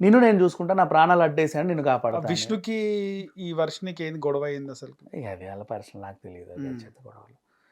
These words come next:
Speaker 1: ఎవరైనా చెప్పుకోవచ్చు, ఏమైనా చెప్పొచ్చు,
Speaker 2: Hmm.
Speaker 1: but తెలియదు. ఇప్పటివరకైతే, ఆ, తెర మీదకి వచ్చిన న్యూస్లన్నీ ఎవరిని తప్పు పట్టలేం, ఎవరు మంచోళ్ళని కూడా అనలేం. ఇప్పుడు నాకు నీ గొడవ ఉంటే ఖచ్చితంగా నీ గురించి నేను నెగిటివ్గానే చెప్తా.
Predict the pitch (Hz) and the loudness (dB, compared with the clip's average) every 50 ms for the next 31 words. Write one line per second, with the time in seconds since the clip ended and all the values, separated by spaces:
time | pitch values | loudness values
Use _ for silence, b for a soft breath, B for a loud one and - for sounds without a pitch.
0 | _ _ _ - 85 85 95 113 147 156 160 135 - - - 156 147 135 - - | _ _ _ -18 -14 -12 -10 -8 -6 -4 -4 -6 -6 -6 -6 -6 -6 -6 -4 -2
1 | 131 127 123 123 123 127 120 113 107 - - 107 _ - 135 127 120 123 117 110 | -2 -2 -2 -2 -4 -6 -6 -8 -10 -10 -16 -18 _ -16 -18 -16 -16 -16 -16 -8
2 | - 139 113 110 113 123 - 143 156 160 151 170 160 156 151 202 226 233 - _ | -8 -6 -6 -6 -8 -6 -2 0 0 0 0 -2 -2 -2 -2 -4 -6 -6 -10 _
3 | _ _ _ _ _ _ _ _ - 87 87 120 151 156 156 151 147 147 143 - | _ _ _ _ _ _ _ _ -18 -16 -10 -6 -2 0 2 2 2 0 -2 -6
4 | _ - 165 156 156 165 160 151 151 147 151 143 143 - 151 147 143 143 143 143 | _ 0 0 2 2 0 -2 -2 -2 0 -2 -2 -2 -6 -6 -4 -4 -4 -4 -4
5 | - 151 143 147 156 147 123 117 139 160 196 226 214 - 185 175 - 180 180 185 | -4 -6 -4 -2 0 0 2 2 2 4 4 2 4 4 2 2 2 2 2 4
6 | 180 180 190 214 208 180 160 175 202 185 170 160 160 - 185 180 185 180 180 185 | 4 4 2 2 4 4 4 4 2 2 0 0 2 0 0 0 0 -2 -2 0
7 | 170 147 143 143 143 123 107 - b b b b b b b b b b b b | 0 0 0 0 -2 -4 -4 -8 b b b b b b b b b b b b
8 | b b b b b b b b b b b _ - 131 123 - 139 131 127 123 | b b b b b b b b b b b _ -8 -8 -4 -2 2 6 6 6
9 | 131 - 151 147 147 143 147 143 156 170 180 185 180 220 214 190 160 175 170 202 | 6 4 4 2 2 4 4 6 6 6 4 4 2 2 2 2 2 2 2 2
10 | 196 202 208 196 190 185 190 190 185 - 202 185 170 160 165 196 190 185 185 175 | 4 4 6 4 6 6 4 4 2 0 -2 -2 0 0 2 2 2 2 2 0
11 | 147 123 110 - - - 101 98 | 0 -2 -4 -6 -8 -12 -12 -12